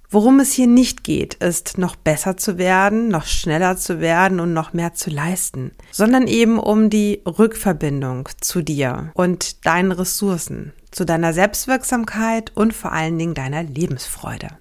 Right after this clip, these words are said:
Warum Wolkenpusterei, fragst du dich jetzt vielleicht?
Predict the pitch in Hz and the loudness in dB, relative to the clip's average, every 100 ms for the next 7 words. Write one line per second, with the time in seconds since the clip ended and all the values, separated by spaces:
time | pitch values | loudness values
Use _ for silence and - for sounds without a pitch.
0 | - 151 165 233 302 311 160 156 190 - | -8 -2 2 4 4 2 -4 2 4 4
1 | 214 - 175 - 151 139 135 135 - 139 | 0 -2 -6 -4 -4 -2 -2 -4 -4 -6
2 | - - 135 139 139 131 - 131 127 131 | -4 -8 -8 -6 -6 -6 -8 -6 -4 -2
3 | 180 247 - - | -2 -4 -6 -12